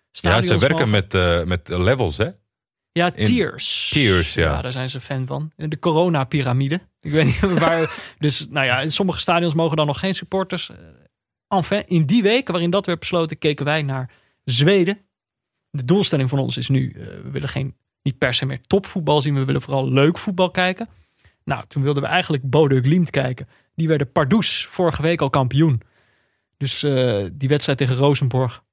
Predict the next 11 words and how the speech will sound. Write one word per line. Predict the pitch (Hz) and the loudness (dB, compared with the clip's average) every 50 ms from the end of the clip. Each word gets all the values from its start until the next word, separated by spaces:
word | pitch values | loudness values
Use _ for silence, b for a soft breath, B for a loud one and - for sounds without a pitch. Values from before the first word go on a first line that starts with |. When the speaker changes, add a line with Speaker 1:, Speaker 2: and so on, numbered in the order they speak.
| _ _ _ _ _ _ | _ _ _ _ _ _
Speaker 1:
die | _ - 135 | _ -10 -8
sloegen | - - 180 165 - - 135 | -4 0 0 0 2 2 2
wij | - - | 2 2
over. | 110 143 160 156 - 202 202 - _ - | 2 0 0 -2 -4 -8 -10 -12 _ -12
Schoven | - - - 165 170 151 143 147 | -8 -4 0 0 0 0 0 0
een | 131 135 | 0 2
landje | 139 160 185 196 - - - | 2 4 2 2 0 -2 0
op | 196 214 - - | 0 0 0 0
naar | 165 147 | 0 0
het | 143 - - | 0 0 0
oosten. | 170 196 233 247 - - - 277 | 2 2 2 0 0 -2 -2 -4